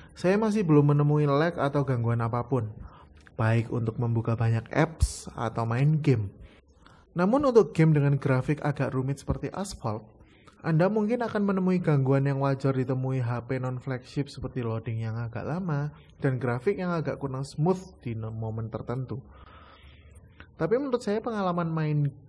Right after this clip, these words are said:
game dengan grafik yang tinggi seperti ini masih cukup menyenangkan kok.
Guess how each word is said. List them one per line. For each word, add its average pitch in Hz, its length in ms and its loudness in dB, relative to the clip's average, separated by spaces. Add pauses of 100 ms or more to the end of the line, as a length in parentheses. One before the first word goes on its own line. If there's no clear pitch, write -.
game 147 320 4
dengan 123 240 0
grafik 113 480 -2
yang 123 160 -4
tinggi 127 320 -2
seperti 131 400 -6
ini 185 80 -4
masih 185 240 -4 (160)
cukup 143 240 -4
menyenangkan 117 560 -4
kok. - 400 -12